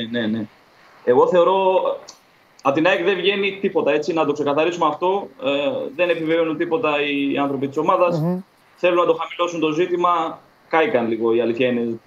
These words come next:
Speaker 1: την πρώτη φορά, γι' αυτό ίσως.
Speaker 2: Μμμ.
Speaker 1: Αλλά αυτό που προκύπτει από το εξωτερικό είναι ότι στη Celtic δεν τον βλέπει ο Ποστεκόγλου.
Speaker 2: Ναι.
Speaker 1: Θεωρώ ότι αργά ή γρήγορα θα βρει τρόπο να φύγει από εκεί, γιατί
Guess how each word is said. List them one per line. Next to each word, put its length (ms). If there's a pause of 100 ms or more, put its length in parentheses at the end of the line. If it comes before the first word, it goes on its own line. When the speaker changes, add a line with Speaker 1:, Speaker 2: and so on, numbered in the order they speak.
(280)
Speaker 1:
την 100
πρώτη 200
φορά, 200
γι' 100
αυτό 240
ίσως. 420
Speaker 2:
Μμμ. 380
Speaker 1:
Αλλά 280
αυτό 200
που 100
προκύπτει 340
από 100
το 60
εξωτερικό 520
είναι 140
ότι 200 (480)
στη 180
Celtic 280
δεν 140
τον 420
βλέπει 260
ο 40
Ποστεκόγλου. 720 (320)
Speaker 2:
Ναι. 300 (960)
Speaker 1:
Θεωρώ 200
ότι 200
αργά 280
ή 20
γρήγορα 360
θα 180 (960)
βρει 240
τρόπο 300
να 140
φύγει 260
από 160
εκεί, 240
γιατί 360